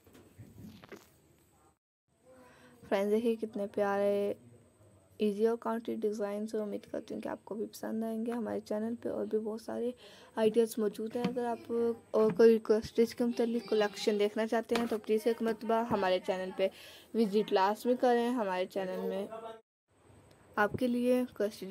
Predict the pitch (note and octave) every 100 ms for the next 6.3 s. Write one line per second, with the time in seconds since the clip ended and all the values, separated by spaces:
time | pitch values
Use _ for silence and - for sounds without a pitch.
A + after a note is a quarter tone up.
0 | G#3 G3+ G#3+ A3+ A3+ A3 A3+ A3 A3 A3
1 | - A3+ G#3 G#3 A3+ A3+ A3+ A3 G#3+ A3
2 | A3 A3 - - - - - - - -
3 | G#3+ G#3+ A#3 A3 A3+ A3 A3 - - -
4 | - - - - - - - - - A3
5 | A3+ A#3 A3 G#3 G3+ G#3 G#3+ G3 G3 G3
6 | G#3 G#3 A3+